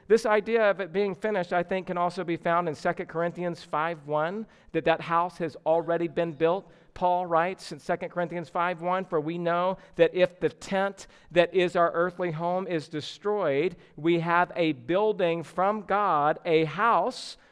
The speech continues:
not made with hands, eternal in the heavens."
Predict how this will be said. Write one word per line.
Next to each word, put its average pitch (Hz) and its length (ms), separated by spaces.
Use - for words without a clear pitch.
not 185 300
made 202 300
with 185 160
hands, 196 760
eternal 202 720
in 208 200
the 196 120
heavens." 196 760